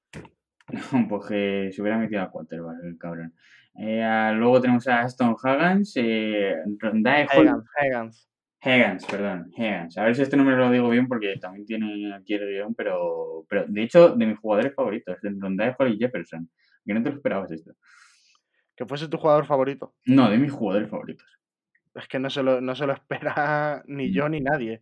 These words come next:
Speaker 1: Nadie,
Speaker 2: ¿Quién,
Speaker 1: pero
Speaker 2: qué-, quién, quién narices va a decir, "Sí, Rondae Hollis Jefferson está ahí en mi lista"?
Speaker 1: Hombre.
Speaker 2: LeBron, Durant y Rondae Hollis Jefferson.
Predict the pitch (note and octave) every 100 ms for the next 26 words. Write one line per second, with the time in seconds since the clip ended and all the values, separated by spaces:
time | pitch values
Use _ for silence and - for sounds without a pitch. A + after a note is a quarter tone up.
0 | G2 A2 A2 F#2+ E2+ F#2 F2+ F2+ F2+ -
1 | - E3 D3 - D#3 D#3 D#3 D#3+ D#3+ D#3+
2 | D3+ D3 C3+ C#3+ A#2+ - E3+ C3 C#3 E3
3 | F3+ F3+ E3 D3 D#3+ C3 C3 B2 A#2+ -
4 | - D#3 D3+ C#3 B2+ C3+ - G#2+ - _
5 | _ _ - A2+ G#2+ D#3 F3+ F#3 F#3+ F#3
6 | D3+ D#3+ F3+ F#3 F#3+ F#3+ F#3+ A#2+ A2+ A#2+
7 | C#3+ C#3+ C#3 C3 B2+ C3 G2+ - F2+